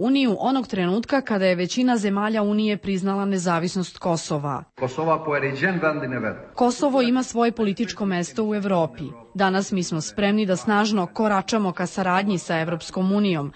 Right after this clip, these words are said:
kako bi se što pre prešao put ka članstvu u Evropskoj uniji i natou, kazao je Sejdiju. Predsjednik Skupštine Kosova Jakub Krasnići ukazao je da se mora ubrzati ispunjenje standarda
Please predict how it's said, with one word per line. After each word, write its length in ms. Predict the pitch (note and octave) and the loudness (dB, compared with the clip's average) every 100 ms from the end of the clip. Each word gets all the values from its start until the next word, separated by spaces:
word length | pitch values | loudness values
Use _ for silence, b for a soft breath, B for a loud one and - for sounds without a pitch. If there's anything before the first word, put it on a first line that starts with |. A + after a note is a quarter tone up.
| B B B - | B B B 0
kako 220 | C4+ C#4 | 0 2
bi 120 | B3 | -2
se 140 | A#3+ | -2
što 240 | G3 - A#3+ | -4 -2 -2
pre 200 | A#3 A3 | 0 -2
prešao 480 | - G3 G3+ A3 G#3+ | 2 0 2 -2 -2
put 300 | - A#3 A#3+ | 0 -2 -2
ka 140 | F3 | -8
članstvu 600 | - G#3 A3+ A#3 - E3+ | -4 0 2 0 -2 -6
u 120 | - G3 | 0 0
Evropskoj 460 | G3 F#3 - E3+ | 0 -4 -4 -2
uniji 320 | D#3+ G#3+ G#3 | 0 2 2
i 20 | G3 | 2
natou, 560 | F#3+ F3 - E3+ C#3+ | 2 -2 -2 -4 -4
kazao 380 | C#3 D#3+ D3+ E3+ | -4 -4 -2 0
je 80 | D#3+ | -2
Sejdiju. 640 | - F3+ D#3+ F3+ D#3+ C#3 - | -2 -4 -2 -4 -4 -6 -12
Predsjednik 500 | - F#3+ E3+ G3 F#3 | 0 2 2 0 -2
Skupštine 500 | E3 - F3 - F#3 | -4 -8 -8 -2 -2
Kosova 480 | E3+ G#3 G#3+ - A#3 | 0 2 2 2 2
Jakub 320 | G3+ F#3 - | 2 2 0
Krasnići 640 | G#3+ F#3+ F3 G#3+ A3 - G#3 | -4 -4 -2 -2 -2 -2 -2
ukazao 520 | F#3+ G#3+ G#3 G3+ A3+ | 0 0 0 2 2
je 80 | G3 | 2
da 120 | F#3 | 0
se 140 | F3+ F#3 | 0 0
mora 320 | F#3+ B3 G#3+ | 2 4 2
ubrzati 540 | G#3 F#3+ G#3 A3+ A#3 | 0 -2 0 -2 -2
ispunjenje 520 | F#3 - F#3+ F#3 G3 | -6 -4 -4 -2 0
standarda 720 | F3 - F#3 F#3+ F#3+ E3+ D3+ | -2 0 0 2 0 0 -6